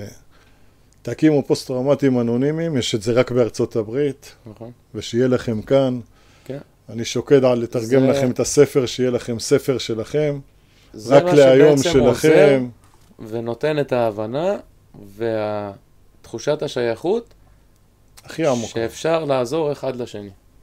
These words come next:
Speaker 1: אז יאללה, אני מאחל לכם שתהיו חלוצים כמו ביל וכמו בוב,
Speaker 2: אמן.
Speaker 1: שהקימו את איי איי. תהיו החלוצים כמו אלה שהקימו את ה-N A בארץ, את ה-A A, את ה-O A,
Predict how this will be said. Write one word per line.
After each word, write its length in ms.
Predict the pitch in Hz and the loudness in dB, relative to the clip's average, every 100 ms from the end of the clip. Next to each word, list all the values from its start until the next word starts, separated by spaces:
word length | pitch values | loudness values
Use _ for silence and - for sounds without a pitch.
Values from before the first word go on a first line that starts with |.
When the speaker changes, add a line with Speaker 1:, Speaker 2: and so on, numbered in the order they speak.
| _ - _ _ _ _ _ _ _ _ _ _ - | _ -20 _ _ _ _ _ _ _ _ _ _ -18
Speaker 1:
אז 140 | 104 | 0
יאללה, 280 | 143 180 165 | 2 4 4
אני 120 | 139 | 4
מאחל 320 | 127 117 156 | 2 0 0
לכם 220 | 143 143 | 0 0
שתהיו 280 | 120 - 131 | -6 -4 -4
חלוצים 600 | - 123 120 - 131 120 | -2 -2 -4 0 0 0
כמו 300 | 110 120 117 | -2 -2 -2
ביל 400 | 107 131 123 113 104 | 0 2 2 2 -4
וכמו 360 | 107 120 120 | -6 -4 -2
בוב, 180 | 107 139 | 2 2
Speaker 2:
אמן. 80 | 117 | 2
Speaker 1:
שהקימו 540 | - 117 123 131 127 | -2 -4 0 0 0
את 140 | 120 120 | -2 -2
איי 160 | 117 | -2
איי. 400 | 120 131 131 117 110 _ - - - - _ _ | 0 0 0 -2 -6 _ -20 -20 -20 -20 _ _
תהיו 220 | - 127 | 0 2
החלוצים 500 | 127 - 123 113 139 | 2 0 -4 -2 -4
כמו 220 | - 123 | -2 -2
אלה 120 | 135 131 | -2 -2
שהקימו 460 | - 117 143 139 | -2 -2 0 0
את 100 | 127 | 0
ה-N 240 | 123 117 123 139 127 | -2 -2 -2 -2 -2
A 20 | |
בארץ, 640 | 117 120 135 127 120 113 - | 0 0 0 -2 -4 -4 -10
את 140 | 104 | -8
ה-A 140 | 117 123 | -4 0
A, 540 | 147 143 131 123 120 | 0 0 0 -2 -4
את 140 | 104 | -6
ה-O 140 | 107 113 | -6 -6
A, 420 | 131 131 123 120 | -4 -6 -8 -10